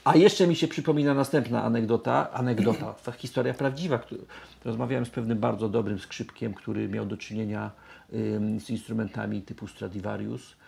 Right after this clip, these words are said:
i mówił, że był kiedyś na takim castingu skrzypcowym gdzieś w, w, bodajże w Tokio, gdzie grali muzycy na starych i nowych skrzypcach. I za każdym razem ci, którzy oceniali to, wybierali skrzypce nowe.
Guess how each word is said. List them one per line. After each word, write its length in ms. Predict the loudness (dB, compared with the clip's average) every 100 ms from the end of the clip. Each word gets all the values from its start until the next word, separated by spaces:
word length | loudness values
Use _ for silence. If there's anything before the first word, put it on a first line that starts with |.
| -20 -12 -4
i 60 |
mówił, 380 | 0 2 2 0
że 100 | 0
był 160 | -4 -4
kiedyś 260 | -6 -6
na 120 | -6
takim 420 | -8 -10 -8 -8 -10 -16 _ _
castingu 540 | -4 -4 2 4 4 2
skrzypcowym 640 | -8 -18 -10 -8 -6 -8
gdzieś 220 | -8 -12
w, 220 | -14 -18 -16 -18 -20
w, 240 | -20 -10
bodajże 380 | -6 -6 -6 -10
w 60 |
Tokio, 480 | -6 -6 -6 -8 -8 -10 -20 -20 -18
gdzie 180 | -8 -4
grali 340 | 0 2 2 2
muzycy 520 | 0 -2 -6 -6 -4
na 380 | -2 -2 -4 -8
starych 540 | -6 -2 -2 -4 -6
i 60 | -4
nowych 340 | -2 -2 -6
skrzypcach. 520 | -12 -14 -14 -18 -20 -20 _ _ _ _ -20 _ _ -8
I 60 | -4
za 120 | -2
każdym 360 | -2 -2 0
razem 520 | 0 0 -2 -2 -4 -6 _ _ _ _ -20 _ _ _ _ _ _ _ -14
ci, 180 | -6 -4
którzy 280 | 0 -2 -2
oceniali 460 | -2 -4 -2 -4
to, 320 | -6 -8 -10 -6
wybierali 440 | -2 -2 -2 -4
skrzypce 360 | -6 -10 -8 -4
nowe. 340 | -4 -4 -8